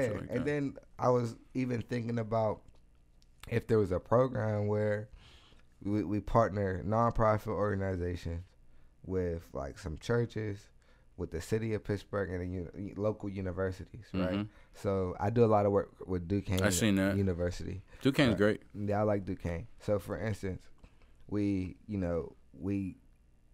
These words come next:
Speaker 2: do some type of project where the nonprofit, and th-, we have some very solid nonprofit foundations in, in Pittsburgh, right?
Speaker 1: Yeah.
Speaker 2: Um,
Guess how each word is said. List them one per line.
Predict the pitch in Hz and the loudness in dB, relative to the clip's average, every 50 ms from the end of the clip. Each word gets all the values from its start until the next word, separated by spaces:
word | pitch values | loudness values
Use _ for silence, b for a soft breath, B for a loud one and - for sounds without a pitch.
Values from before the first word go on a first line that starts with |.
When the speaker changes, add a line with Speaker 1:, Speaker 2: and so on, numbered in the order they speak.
| - - - - _ - - - | -20 -20 -20 -20 _ -20 -10 0
Speaker 2:
do | - 131 139 | 4 4 4
some | 135 - 127 120 113 | 6 4 2 0 2
type | 117 101 92 95 | 2 2 2 2
of | 92 | 2
project | - - 92 90 92 87 90 90 - | 4 6 6 6 4 2 0 -2 -2
where | - 85 90 87 82 82 76 - - | -2 -2 -2 0 0 -2 -4 -6 -8
the | - - | -6 -2
nonprofit, | 95 98 104 101 - - 101 98 90 - - b b b b | 0 2 2 2 4 4 4 4 4 2 -2 b b b b
and | - 101 107 107 - 69 98 | -2 0 0 0 0 -4 -6
th-, | 117 - - | -6 -8 -6
we | - 110 143 165 | -2 0 4 6
have | 185 160 135 - | 6 6 6 4
some | - - 92 90 | 2 -2 -2 -2
very | 80 80 95 110 110 104 101 | 0 4 6 6 8 8 6
solid | 90 - - 110 104 101 95 87 | 4 4 4 6 6 6 4 2
nonprofit | 92 92 90 - - 95 90 85 - 92 85 - - - | 0 0 0 0 2 2 2 2 0 -2 -6 -6 -2 2
foundations | - 113 117 113 98 110 110 98 - 101 90 85 - - - | 4 6 6 6 6 4 2 2 2 -2 -4 -4 -4 -4 -4
in, | 92 90 82 - 90 - | -4 -4 -4 -6 -8 -6
in | - 90 87 | -4 -2 0
Pittsburgh, | - 101 87 - - - 69 69 62 - | 0 -2 -2 -4 -8 -8 -6 -8 -8 -6
right? | - - 117 | 0 4 6
Speaker 1:
Yeah. | 110 101 90 B B B B B B B B B | 6 6 4 B B B B B B B B B
Speaker 2:
Um, | - 87 90 87 85 85 82 82 80 82 - | -4 -2 0 0 2 2 0 0 -2 -4 -6